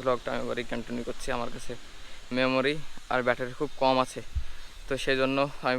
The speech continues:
ভ্লগটাকে কন্টিনিউ করতে পারছি না। আর যদি আমার ব্যাটারিতে একটু চার্জ থাকে, আমি ওই দুটো ব্যাটারি এখনও চেক করিনি, তাহলে আমি তোমাদের সাথে একদম কথা বলছি আমার মোটো ব্লগিং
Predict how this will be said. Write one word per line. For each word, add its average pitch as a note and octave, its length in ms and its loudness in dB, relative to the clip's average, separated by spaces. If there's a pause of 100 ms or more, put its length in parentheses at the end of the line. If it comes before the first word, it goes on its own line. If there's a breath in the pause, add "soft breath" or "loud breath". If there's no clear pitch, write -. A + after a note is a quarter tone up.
ভ্লগটাকে C3 480 4
কন্টিনিউ B2+ 280 0
করতে B2 240 -4
পারছি - 200 -4
না। C3+ 100 -2 (560 loud breath)
আর B2 180 2
যদি C3+ 220 0
আমার C#3+ 140 2
ব্যাটারিতে C3 460 2 (240)
একটু C3 220 -6
চার্জ B2+ 220 4 (100)
থাকে, B2+ 220 0 (180)
আমি B2+ 280 -2
ওই B2+ 180 0
দুটো C3+ 200 0
ব্যাটারি B2+ 240 2
এখনও C3 260 0
চেক C3 180 0
করিনি, B2 280 0 (720 loud breath)
তাহলে B2+ 240 2
আমি C3+ 180 2
তোমাদের C3 240 2
সাথে B2+ 140 0
একদম C3 280 0
কথা C3 140 4
বলছি B2+ 280 -2 (540 loud breath)
আমার B2 300 4 (440)
মোটো C3+ 220 0
ব্লগিং B2+ 260 2